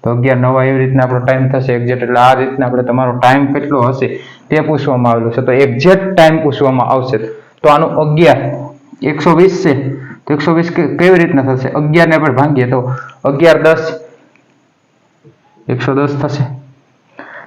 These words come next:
તો અગિયાર, દસ, એકસો દસ થશે. તો નીચે કેટલા વધશે? તો એકસો દસ વધશે. આ રીતના વધશે. તો આ રીતના તમે આને કેવી રીતના દર્શાવશો? અગિયાર છેદમાં અગિયાર, અગિયાર, દસ,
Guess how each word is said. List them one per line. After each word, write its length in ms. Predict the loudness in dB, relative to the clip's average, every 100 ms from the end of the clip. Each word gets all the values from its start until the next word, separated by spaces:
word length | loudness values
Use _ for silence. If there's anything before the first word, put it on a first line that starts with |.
| -6
તો 80 |
અગિયાર, 380 | -4 2 4 4
દસ, 260 | 4 0 -2 -4
એકસો 300 | -4 -4 -2
દસ 240 | 0 0
થશે. 280 | -2 -2 -4 -6 -12 _ -6
તો 100 | -2
નીચે 240 | -2 -2
કેટલા 240 | 0 2 2
વધશે? 320 | 0 -4 -4
તો 140 | -2
એકસો 240 | -4 -4 -4
દસ 240 | -4 -4
વધશે. 280 | -8 -10 -14 -18 -18 -10 -2
આ 80 | 0
રીતના 300 | 0 0 -2
વધશે. 240 | -2 -4 -6 -6
તો 60 | -6
આ 220 | 0 2
રીતના 260 | 2 2 0
તમે 200 | 0 0 0
આને 240 | 0 0 0
કેવી 220 | 0 0
રીતના 280 | 0 0 0
દર્શાવશો? 380 | 0 0 0 0
અગિયાર 380 | 0 2 2
છેદમાં 600 | 2 0 2 2 2 0 -6 -14 _ _ -20 -18 -4
અગિયાર, 640 | -2 2 4 4 4 -4 -6 -12 -12
અગિયાર, 460 | -6 -2 2 4 4 4
દસ, 380 | 4 2 -2